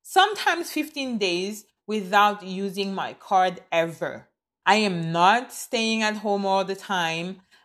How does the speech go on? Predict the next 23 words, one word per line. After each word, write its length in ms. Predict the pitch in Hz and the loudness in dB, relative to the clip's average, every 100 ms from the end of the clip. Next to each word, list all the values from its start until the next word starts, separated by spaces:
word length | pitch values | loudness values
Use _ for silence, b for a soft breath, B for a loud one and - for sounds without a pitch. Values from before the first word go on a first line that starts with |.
| b - | b 2
but 120 | 190 | 4
I'm 160 | 190 | 4
being 220 | 196 202 196 | 2 -2 -4
strategic. 680 | - 185 - 202 175 165 | -10 -14 -6 -6 -4 -4
My 160 | 180 175 | -2 -2
car 320 | 170 202 202 | 2 4 6
is 160 | 226 233 | 4 0
a 160 | 233 | -2
hybrid, 760 | 226 202 190 196 220 233 262 - | 4 4 4 2 0 -2 -4 -16
which 300 | - 196 - | -10 -8 -8
means 180 | 196 185 - | -8 -10 -8
I 120 | 214 | -6
am 180 | 202 185 - | -6 -8 -6
always 420 | 233 262 254 240 | -4 -2 -2 -4
charging 580 | - 202 185 185 196 190 | -8 -2 0 0 -4 -2
that 200 | 170 160 | -2 2
bad 260 | 156 160 160 | 2 2 2
boy 200 | 160 151 | -4 -4
before 280 | 160 170 151 | -8 -2 -2
I 100 | 147 | -2
leave 220 | 147 151 | -8 -12
my 100 | 143 | -12
house. 420 | 139 - - | -10 -10 -12